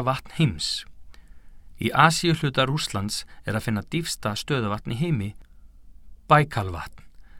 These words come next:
en það er sautján hundruð fjörutíu og einn metri að dýpt. Vatnið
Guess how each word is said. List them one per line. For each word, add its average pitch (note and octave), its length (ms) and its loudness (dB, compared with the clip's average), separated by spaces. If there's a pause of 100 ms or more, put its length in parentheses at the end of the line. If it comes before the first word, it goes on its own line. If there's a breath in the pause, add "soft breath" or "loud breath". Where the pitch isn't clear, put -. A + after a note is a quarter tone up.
(340 soft breath)
en E2 80 -4
það G2+ 160 0
er F#2+ 140 -2
sautján C3 340 0
hundruð B2 240 -4
fjörutíu C#3 380 -4
og A#2+ 100 -2
einn D3+ 160 -4
metri A2+ 320 -2
að A#2+ 160 -6
dýpt. - 380 -10 (1300 soft breath)
Vatnið D3 400 4